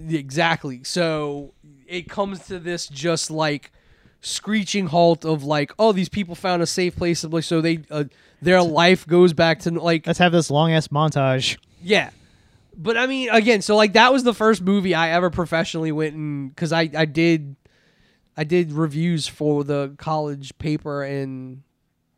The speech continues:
Speaker 1: the, the, the show we had on Public Access. So
Speaker 2: Literally, the zombie script I wrote kinda starts exactly like Dawn of the Dead, and I was kinda pissed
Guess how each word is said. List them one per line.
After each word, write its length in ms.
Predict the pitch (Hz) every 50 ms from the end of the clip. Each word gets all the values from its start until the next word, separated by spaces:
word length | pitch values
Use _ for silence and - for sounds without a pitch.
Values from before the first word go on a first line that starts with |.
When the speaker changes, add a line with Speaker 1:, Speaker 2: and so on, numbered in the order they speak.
| _ -
Speaker 1:
the, 380 | 147 135 143 135 131 131 131 135 143
the, 200 | 139 135 131 131 127
the 100 | 131 127
show 240 | - - 151 143
we 200 | 139 135 135 131
had 200 | 127 139 139 135
on 380 | 135 131 131 131 127 127 127 - _
Public 300 | - - 139 123 123 -
Access. 560 | 147 147 135 - - 123 120 131 _ _ _ _ _ _ _ _ _ _ _ _ _ _ _ _ _ _ _
So 460 | - - 120 123 120 120 120 123 123 123 _ _ _ _ _ _ _ - - - - _ _ -
Speaker 2:
Literally, 340 | 156 180 190 190 175 165 156
the 320 | 135 127 131 151 151 156
zombie 520 | 143 127 147 147 151 147 151 156 147 147 135 - _ _ _ _ _ _ _ _
script 420 | - - - - 147 147 151 - - - -
I 100 | 135 139
wrote 380 | 139 139 139 143 151 160 151 - _ _ _ _ _ _ _ -
kinda 320 | - - 147 143 143 143
starts 440 | 131 - - - 147 139 143 143 -
exactly 500 | 131 135 123 101 117 131 127 127 - 143 135
like 180 | 131 131 127
Dawn 240 | 113 131 123 127 127
of 60 | 120
the 100 | 113 117
Dead, 400 | 107 110 117 113 110 107 107 - - _
and 80 | - 131
I 40 | 117
was 100 | 113 -
kinda 240 | - - 127 120
pissed 440 | - - - 131 117 117 - - -